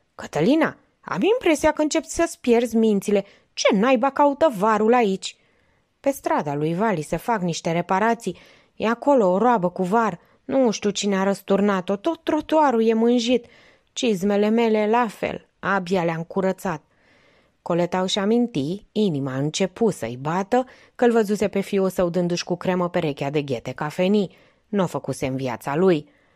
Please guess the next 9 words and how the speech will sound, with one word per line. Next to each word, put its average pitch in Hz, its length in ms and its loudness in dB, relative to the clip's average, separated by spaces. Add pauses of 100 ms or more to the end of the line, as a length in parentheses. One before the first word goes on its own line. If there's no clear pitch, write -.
(200)
„Oameni 202 400 2
ca 220 180 -2
noi”, 170 460 0 (200)
afirma 156 560 -2
când 135 220 -6
nu 190 160 2
l-auzea 139 400 -4
decât - 280 -10
maică-sa, 208 560 -2